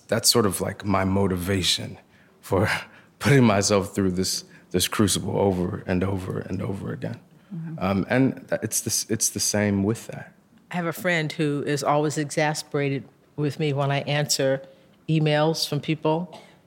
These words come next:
Speaker 3: like that, because I have the
Speaker 1: <laughs>
Speaker 3: same kind of urge to do that,
Speaker 1: Yeah.
Speaker 3: to actually, and, and not all the time, but sometimes we actually do get to a point where the person will begin to back down
Speaker 1: Yeah.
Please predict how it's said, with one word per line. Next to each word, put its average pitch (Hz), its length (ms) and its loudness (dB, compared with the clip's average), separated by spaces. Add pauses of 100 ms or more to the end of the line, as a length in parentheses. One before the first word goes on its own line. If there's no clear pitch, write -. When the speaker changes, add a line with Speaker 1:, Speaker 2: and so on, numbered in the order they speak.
(280)
Speaker 3:
like 156 260 -2
that, 165 380 0
because 160 240 0
I 165 120 6
have 160 240 2
the 156 60 2
Speaker 1:
<laughs> - 160 -2
Speaker 3:
same 160 340 0 (1080)
kind 165 240 2
of 143 160 -2
urge 156 340 2
to 156 120 -6
do 190 220 2
that, 131 280 0
Speaker 1:
Yeah. 95 60 -8
Speaker 3:
to 139 260 -2
actually, 147 520 -2
and, 160 180 -4
and 196 200 2 (320)
not 247 300 2
all 233 180 4
the 233 120 2
time, 143 320 -2
but 147 160 -6
sometimes 165 520 -2
we 165 140 4
actually 156 460 -2
do 156 160 -2
get 151 240 -2
to 143 140 -6
a 135 40 -4
point 165 400 -2 (500)
where 160 200 4
the 147 100 -2
person 156 480 0
will 143 80 0
begin 139 380 -2
to 135 100 -2
back 139 320 -2
down 151 320 -2 (240)
Speaker 1:
Yeah. 95 140 -6